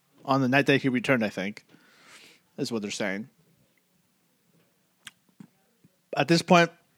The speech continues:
has to be a hundred million views just on Twitter, uh, for that, for his return.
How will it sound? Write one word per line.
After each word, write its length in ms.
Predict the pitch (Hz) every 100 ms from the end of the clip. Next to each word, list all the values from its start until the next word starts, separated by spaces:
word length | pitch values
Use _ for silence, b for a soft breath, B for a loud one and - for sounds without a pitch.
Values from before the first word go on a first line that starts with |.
| -
has 220 | 156 143
to 60 | 147
be 80 | 139
a 60 |
hundred 240 | 143 143 143
million 300 | 143 147 139
views 440 | 113 110 113 - B B _
just 220 | - 175
on 100 | 151 131
Twitter, 360 | 131 98 104 b b b b b b _ -
uh, 180 | 127 120
for 140 | 139
that, 420 | 127 123 139 143
for 100 | 143 135
his 120 | 120
return. 460 | 120 139 110 110